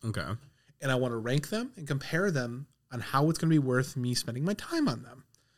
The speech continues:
Speaker 2: Now, like earlier I mentioned, we are for some reason in the renaissance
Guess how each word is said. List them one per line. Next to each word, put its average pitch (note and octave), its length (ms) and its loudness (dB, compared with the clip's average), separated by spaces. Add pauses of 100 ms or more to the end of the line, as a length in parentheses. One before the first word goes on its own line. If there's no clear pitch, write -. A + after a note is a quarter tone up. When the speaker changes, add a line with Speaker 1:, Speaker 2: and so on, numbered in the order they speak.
(280)
Speaker 2:
Now, C3+ 280 2 (680)
like D#3 180 4
earlier C#3+ 360 6
I D#3+ 100 6
mentioned, A#2+ 480 0 (560)
we D#3 200 2
are A3 100 4
for F3+ 180 2
some C#3+ 280 4
reason F3 380 4
in C#3 160 -2
the A#2+ 100 0
renaissance C#3 800 0